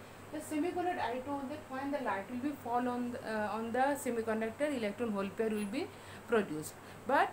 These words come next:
there will be one condition. Okay, if E G, the optical light, okay, energy of the optical light that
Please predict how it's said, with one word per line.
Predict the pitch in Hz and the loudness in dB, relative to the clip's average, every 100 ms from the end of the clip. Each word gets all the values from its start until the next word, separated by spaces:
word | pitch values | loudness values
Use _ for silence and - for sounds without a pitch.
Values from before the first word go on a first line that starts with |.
| 208 | 2
there | 233 226 | 4 4
will | 240 240 | 4 0
be | 214 285 | 2 4
one | 254 220 269 370 - | 4 4 2 2 2
condition. | 196 185 175 - 160 - - - - | 2 2 -6 -4 -8 -8 -14 -16 -8
Okay, | 247 254 269 - - - - | -4 -2 -2 -4 -12 -16 -6
if | 311 311 - - - - - - - - - - - - - - - 277 | -2 -2 -6 -14 -16 -16 -16 -16 -16 -16 -16 -16 -16 -16 -16 -16 -14 -2
E | 294 | -2
G, | 247 226 151 | 0 -4 -4
the | 196 | -2
optical | 220 - 277 294 269 | -2 -4 -6 -2 2
light, | 226 160 151 - - - - | 2 2 -2 -10 -16 -16 -10
okay, | 220 320 285 185 - | -8 -4 -4 -4 -4
energy | 208 226 226 254 | 0 0 0 0
of | 233 | 0
the | 233 | 2
optical | 214 - 226 262 254 | -2 -2 -8 -4 -2
light | 226 226 254 | 0 0 -2
that | 190 185 | 0 -2